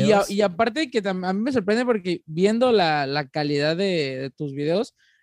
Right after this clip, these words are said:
Speaker 2: no es un video de recorte, pego, recorte, pego, recorte,
Speaker 1: Sí,
Speaker 2: pego. O sea,
Speaker 1: no.
Speaker 2: es una calidad buena la que tiene el video. Entonces, de hecho, que lo puedas hacer en putiza sí, sí está cabrón, <laughs> güey.
Speaker 1: Sí, pero yo creo que la práctica también, ¿no? Porque
Speaker 2: Sí, no, sí, o sea, yo porque imagino que, yo creo que hasta,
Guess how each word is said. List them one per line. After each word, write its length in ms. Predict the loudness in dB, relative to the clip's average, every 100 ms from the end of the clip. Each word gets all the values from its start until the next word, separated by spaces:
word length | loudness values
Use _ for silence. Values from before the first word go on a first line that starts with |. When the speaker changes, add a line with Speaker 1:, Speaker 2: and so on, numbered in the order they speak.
| 0
Speaker 2:
no 160 | 4
es 160 | 4 4
un 120 | 4
video 280 | 6 6 4
de 100 | 2
recorte, 560 | 0 -4 -4 -4 -8
pego, 220 | -2 0 0
recorte, 340 | -2 -6 -4
pego, 160 | -2 0
recorte, 360 | -2 -6 -4
Speaker 1:
Sí, 60 | 0
Speaker 2:
pego. 140 | 2
O 40 | 2
sea, 80 |
Speaker 1:
no. 20 | 2
Speaker 2:
es 80 |
una 140 | -2 -2
calidad 280 | 0 0 0
buena 400 | -2 -4 0 2
la 120 | 2
que 100 | -2
tiene 180 | -4 -2
el 80 | 0
video. 360 | 0 -2 -4 _ _ _ _ _ _
Entonces, 260 | -4 0
de 80 | 2
hecho, 160 | 2 2
que 80 | 0
lo 80 |
puedas 300 | 0 0 0
hacer 260 | 0 -2 -4
en 120 | -6
putiza 440 | -8 -12 -8 -4 -2
sí, 160 | -4
sí 140 | -6 -10
está 180 | -8
cabrón, 320 | -6 -2 2 2
<laughs> 180 | 2
güey. 300 | 4 4 2
Speaker 1:
Sí, 80 | -2 -2
pero 260 | 0 2 0
yo 80 |
creo 120 | 0 -2
que 80 |
la 160 | -2 -2
práctica 520 | -4 -4 -6 -6 -6
también, 440 | -4 -4 0 0 0
¿no? 180 | -2
Porque 280 | -2 -4 2
Speaker 2:
Sí, 200 | 4 6
no, 240 | 6 4 4
sí, 220 | 2 2
o 60 | 2
sea, 420 | 0 -2 -4 -8 -14 _ _
yo 120 | -2
porque 180 | -2 -2
imagino 380 | -4 -2 -2 -2
que, 220 | -2 -4 -6
yo 160 | -4
creo 100 | -2
que 80 | -2
hasta, 320 | -2 -2 -4